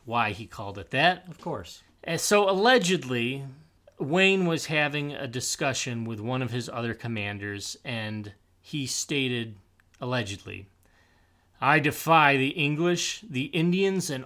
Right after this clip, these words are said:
Speaker 1: all the devils of hell to take this fort." And there's no proof that he ever actually said that, but it does sound really cool. Maybe he did say it, maybe he didn't, but either way, it sounds cool. And this fort he built, Andrew, Fort Defiance, it was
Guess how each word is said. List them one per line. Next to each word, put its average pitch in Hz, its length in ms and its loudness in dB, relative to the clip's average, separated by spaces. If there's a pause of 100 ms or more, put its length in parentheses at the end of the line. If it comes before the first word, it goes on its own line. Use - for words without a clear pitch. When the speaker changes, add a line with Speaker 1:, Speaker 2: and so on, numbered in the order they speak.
(120)
Speaker 1:
all 180 400 6
the 196 120 2
devils 147 560 0
of 147 140 -6
hell 113 360 -2
to 120 120 -10
take - 400 -6
this 98 240 -12
fort." 92 440 -12 (720)
And 190 200 6
there's 208 220 6
no 269 160 8
proof 240 360 2
that 165 140 0
he 170 140 6
ever 170 220 8
actually 147 340 2
said 131 320 2
that, 98 340 -6
but 147 140 0
it 147 140 -8
does 180 240 2
sound 135 320 0
really 123 280 0
cool. 101 460 -10 (400)
Maybe 175 320 4
he 202 120 4
did 180 200 4
say 180 220 4
it, 143 80 -2
maybe 160 260 4
he 139 60 4
didn't, 117 320 -2
but 123 100 -2
either 165 220 4
way, 90 140 -4
it - 120 -14
sounds 156 260 0
cool. - 280 -16 (840)
And 170 320 2
this 185 160 2
fort 233 420 0
he 170 100 -2
built, 147 260 -2
Andrew, 117 240 -4
Fort 170 240 -4
Defiance, 123 480 -4
it 143 40 -2
was 120 220 -4